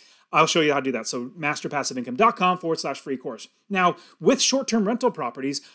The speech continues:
I love them as well. Now, there are pros and cons to both. Now, let's talk about the pros, because there are a lot of great things about both. Now, the pros to long-term rental properties, there's a bunch of them. In fact, they're my favorite. This is how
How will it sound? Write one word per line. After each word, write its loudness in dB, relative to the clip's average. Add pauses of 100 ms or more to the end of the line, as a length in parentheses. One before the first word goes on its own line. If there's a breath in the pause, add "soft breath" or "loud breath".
(140 loud breath)
I 4
love 6
them 2
as -6
well. -2 (200 soft breath)
Now, 4
there 6
are 4
pros 2
and 2
cons -6
to -6 (160)
both. 0 (280 soft breath)
Now, 2
let's 4
talk 0
about 0
the 0
pros, 0
because -2 (180 loud breath)
there 2
are 8
a 4
lot 2
of 0
great 2
things -4
about -2
both. -4 (160)
Now, 2
the 2
pros 4 (140)
to 2
long-term -4
rental -6
properties, -6 (200 loud breath)
there's 0
a 4
bunch 2
of -4
them. -6
In -10
fact, 0
they're 0
my 0
favorite. -4
This -4
is -8
how 2